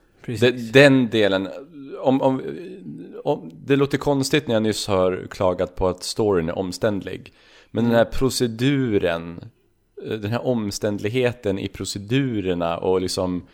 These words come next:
Speaker 2: förberedandet och sånt där,
Speaker 1: Mm, mm.
Speaker 2: eh, känns mer Hitman, känns mer genomarbetat i tvåtusen sjuan.
Speaker 1: Mm,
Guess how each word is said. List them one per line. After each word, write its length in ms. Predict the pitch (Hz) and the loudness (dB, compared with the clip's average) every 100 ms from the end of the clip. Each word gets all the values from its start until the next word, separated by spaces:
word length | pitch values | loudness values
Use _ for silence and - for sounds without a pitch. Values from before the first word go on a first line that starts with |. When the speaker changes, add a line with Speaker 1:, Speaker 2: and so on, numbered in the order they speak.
| _ _ _ | _ _ _
Speaker 2:
förberedandet 1000 | - 120 101 98 101 120 113 92 85 - | 0 4 6 4 2 4 4 4 0 -4
och 80 | 90 | -8
sånt 180 | - - | -6 -4
där, 340 | 50 50 - _ | -4 -4 -10 _
Speaker 1:
Mm, 320 | 139 123 120 131 - | -8 -6 -8 -10 -8
mm. 240 | 117 117 | -8 -2
Speaker 2:
eh, 360 | 92 87 82 85 - - - | 2 2 0 -4 -12 -20 -10
känns 580 | - 90 82 80 - - _ | 0 0 0 -8 -12 -16 _
mer 600 | - 107 98 85 85 80 | -10 -6 -2 0 -2 -6
Hitman, 640 | - 107 - 92 90 87 90 | -6 -8 -6 -8 -6 -8 -10
känns 340 | - 101 90 | -2 -2 -2
mer 180 | 98 87 | -2 -2
genomarbetat 840 | 87 90 90 92 92 98 - 98 | -2 -4 -4 -8 -4 -6 -6 -8
i 140 | 101 90 | -6 -6
tvåtusen 360 | - 101 101 95 | -6 -6 -8 -6
sjuan. 400 | 104 - - - _ _ _ | -6 -6 -8 -12 _ _ _
Speaker 1:
Mm, 260 | 143 120 | -6 -6